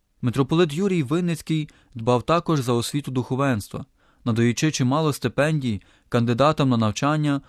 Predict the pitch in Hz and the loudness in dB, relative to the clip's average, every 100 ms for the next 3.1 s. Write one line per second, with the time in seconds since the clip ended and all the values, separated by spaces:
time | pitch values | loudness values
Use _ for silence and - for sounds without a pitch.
0 | _ - 123 - 151 - 160 135 123 123 | _ -6 -4 0 0 0 -2 0 2 2
1 | 151 147 139 131 127 - 147 143 - 107 | 2 0 -2 -4 -6 -4 -2 -2 0 0
2 | 104 143 143 135 127 - 123 123 110 95 | 0 -2 0 0 -2 -4 -4 0 -2 -2
3 | 85 | -6